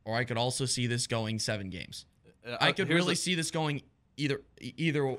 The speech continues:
Speaker 1: either or.
Speaker 2: So here's a little bit of a s-, some stats I was just looking up. Uh, LeBron, la-, uh, last, in, in that last, last night's game against Houston was negative fifteen, like, plus minus when he
Speaker 1: Yeah.
Speaker 2: was on the court, and that's, that's your ball game.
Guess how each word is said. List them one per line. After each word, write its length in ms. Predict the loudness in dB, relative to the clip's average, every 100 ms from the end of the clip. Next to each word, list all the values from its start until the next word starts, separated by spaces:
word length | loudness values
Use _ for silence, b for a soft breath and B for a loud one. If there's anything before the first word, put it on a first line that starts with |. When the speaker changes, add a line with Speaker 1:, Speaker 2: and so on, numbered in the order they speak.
| -4
Speaker 1:
either 200 | -4 -2
or. 220 | -4 -8 -16
Speaker 2:
So 220 | -4 -2
here's 340 | 0 0 -2 -4
a 100 | -6
little 280 | -4 -4 -2
bit 180 | -2
of 160 | 0 -2
a 60 | -4
s-, 180 | -6 -18 -18
some 200 | -10 -10
stats 440 | -8 -4 -4 -2 -4
I 40 |
was 100 | -4
just 260 | -6 -8 -6
looking 340 | -8 -6 -6
up. 240 | -4 -6 -8
Uh, 200 | -8 -6
LeBron, 760 | -4 -4 -2 0 0 0 -4 -10 -16 b b b b
la-, 120 | -2
uh, 300 | -2 0 -4 -4 2
last, 300 | 2 2 0
in, 180 | -2 -2
in 200 | 0 -2
that 200 | 0 0
last, 280 | 0 -2 -4 -6
last 240 | -4 -4
night's 160 | -6 -4
game 180 | -4
against 320 | -2 -4 -6 -4
Houston 440 | -4 -4 -6 -4
was 180 | -4 -4
negative 540 | -4 -2 -2 0 -2 -4 -6
fifteen, 720 | -6 -6 -10 -6 -6 -6 -10 _ _ b b b -18
like, 140 | -10
plus 260 | -4 -4 -2
minus 540 | -2 -2 -2 -6 -8
when 100 | -6
he 60 | -2
Speaker 1:
Yeah. 80 |
Speaker 2:
was 140 | -2 0
on 100 | -2
the 100 | -4
court, 420 | -6 -4 -2 -4
and 140 | -4 2
that's, 460 | 2 0 -14 -16 _ _ _ b b b -4
that's 160 | -2
your 80 | 0
ball 260 | 2 0 0
game. 340 | -4 -6 -8